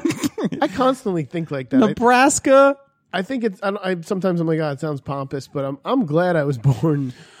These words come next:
Speaker 1: Well,
Speaker 2: in the tri-state area, and
Speaker 1: Dude.
Speaker 2: fucking had this life experience.
Speaker 1: Like, uh, like, th-, we like to think that we are who we are,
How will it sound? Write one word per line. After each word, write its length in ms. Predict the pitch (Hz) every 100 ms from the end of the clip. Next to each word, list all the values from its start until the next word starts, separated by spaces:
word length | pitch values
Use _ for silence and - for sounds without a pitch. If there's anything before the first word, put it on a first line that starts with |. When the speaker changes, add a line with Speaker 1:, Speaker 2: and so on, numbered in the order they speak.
| -
Speaker 1:
Well, 220 | 208 208
Speaker 2:
in 240 | 190 190 185
the 80 |
tri-state 640 | 165 - 175 185 - 190 170
area, 600 | 170 170 160 151 139 135
and 80 | -
Speaker 1:
Dude. 280 | 190 247 131
Speaker 2:
fucking 320 | 160 151 143
had 300 | 147 151 143
this 180 | 160 160
life 240 | 139 127
experience. 540 | 127 - 143 160 143 127
Speaker 1:
Like, 200 | 147 151
uh, 80 | 151
like, 320 | 147 147 143 - 139 -
th-, 180 | - - _ -
we 240 | 151 175 233
like 220 | 226 226
to 100 | 180
think 400 | - 160 151 -
that 120 | 120 101
we 180 | 117
are 200 | 117 117
who 140 | 110 120
we 180 | 107 104
are, 460 | 98 90 85 95